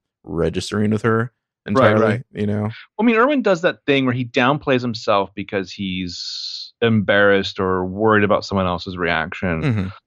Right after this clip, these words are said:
Speaker 2: Which I get. That's sweet. That's cute. You've gotta move past that. Uh, as somebody who, like, downplays himself 'cause he hates himself, like, you know, I just, I can't,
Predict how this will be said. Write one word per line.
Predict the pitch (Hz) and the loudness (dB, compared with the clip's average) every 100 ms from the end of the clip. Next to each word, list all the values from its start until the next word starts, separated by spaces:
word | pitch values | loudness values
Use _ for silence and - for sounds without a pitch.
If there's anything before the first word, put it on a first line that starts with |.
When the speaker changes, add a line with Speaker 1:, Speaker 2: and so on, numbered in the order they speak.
| _ - | _ 2
Speaker 2:
Which | 208 214 | 4 4
I | |
get. | 170 131 107 - | 4 2 2 0
That's | 135 - | -2 -2
sweet. | - 120 101 | -6 -4 -2
That's | - 104 - | 0 -2 -4
cute. | - 110 113 | -6 -4 -2
You've | 107 | -2
gotta | 113 107 104 | 2 2 4
move | 98 98 92 - | 2 0 -2 -6
past | - 90 80 - | -4 -2 -2 -4
that. | 85 76 78 - - | -4 -2 -4 -6 -2
Uh, | 113 110 101 92 73 _ _ _ _ | 0 2 0 -4 -8 _ _ _ _
as | 143 214 | 0 2
somebody | 190 | 4
who, | 151 | 4
like, | 123 101 | 2 0
downplays | 135 120 120 110 | 0 2 2 0
himself | 104 110 95 | 0 -2 -2
'cause | 87 | -8
he | - | -10
hates | - 139 131 | -2 -2 -2
himself, | 95 - - - | -6 -6 -8 -10
like, | - 55 - | -18 -18 -6
you | 117 | 0
know, | |
I | 107 | 0
just, | 113 127 - _ | 0 -2 -8 _
I | 107 | -6
can't, | 139 131 110 | 0 0 0